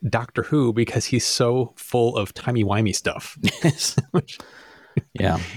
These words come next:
Speaker 2: Sometimes the stuff
Speaker 1: Nothing
Speaker 2: that
Speaker 1: makes sense
Speaker 2: happens
Speaker 1: around
Speaker 2: in
Speaker 1: him.
Speaker 2: Doctor Who
Speaker 1: Yeah.
Speaker 2: doesn't bother me. And they'll do the same thing over here, and it does, because Doctor Who's not trying to be hard sci-fi, whereas this
Speaker 1: It's
Speaker 2: is.
Speaker 1: fantasy.
Speaker 2: Yeah.
Speaker 1: Yeah.
Speaker 2: So.
Speaker 1: Doctor Who is fantasy.
Speaker 2: Yeah.
Speaker 1: This is, like, hard sci-fi.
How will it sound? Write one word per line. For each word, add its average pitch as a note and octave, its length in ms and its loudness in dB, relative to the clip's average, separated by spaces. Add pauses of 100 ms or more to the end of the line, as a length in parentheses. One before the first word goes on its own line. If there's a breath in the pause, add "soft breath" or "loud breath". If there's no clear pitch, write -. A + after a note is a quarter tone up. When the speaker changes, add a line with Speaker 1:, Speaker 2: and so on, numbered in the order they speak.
(180)
Speaker 2:
Sometimes D3+ 440 2
the D#3+ 120 8
stuff C4+ 140 8
Speaker 1:
Nothing C#4 220 6
Speaker 2:
that - 240 4
Speaker 1:
makes A2 100 -8
sense A#3 120 6
Speaker 2:
happens - 180 4
Speaker 1:
around - 140 4
Speaker 2:
in A2+ 60 0
Speaker 1:
him. G#2 40 -2
Speaker 2:
Doctor A2 420 0
Who F#2 400 2 (960)
Speaker 1:
Yeah. G#2 160 -2
Speaker 2:
doesn't A#2 380 0
bother G2 340 -2
me. D2+ 380 -14
And G#2 120 -6
they'll F#2+ 80 0
do F2+ 140 2
the F2 80 0
same G2+ 260 0
thing G2+ 160 0
over F2 220 0
here, F2 220 2
and E2 100 -6
it D#2 140 -8
does, - 340 0
because - 720 -4
Doctor - 300 -2
Who's A#2+ 200 4
not G#2+ 200 0
trying G2 240 0
to F#2+ 40 0
be E2+ 120 -2
hard F2 260 -2
sci-fi, G#1 540 -6 (100)
whereas D#2+ 540 -2 (240)
this E2+ 240 2
Speaker 1:
It's - 100 2
Speaker 2:
is. - 60 -2
Speaker 1:
fantasy. - 400 2 (180)
Speaker 2:
Yeah. - 200 -8 (100)
Speaker 1:
Yeah. - 120 -4
Speaker 2:
So. - 180 -8
Speaker 1:
Doctor C#3+ 220 0
Who G3 100 2
is - 80 2
fantasy. - 500 -6 (120)
Speaker 2:
Yeah. - 160 -12 (240)
Speaker 1:
This B2+ 220 2
is, C3 120 -2
like, A2 160 -2
hard G2+ 240 -4
sci-fi. - 400 -14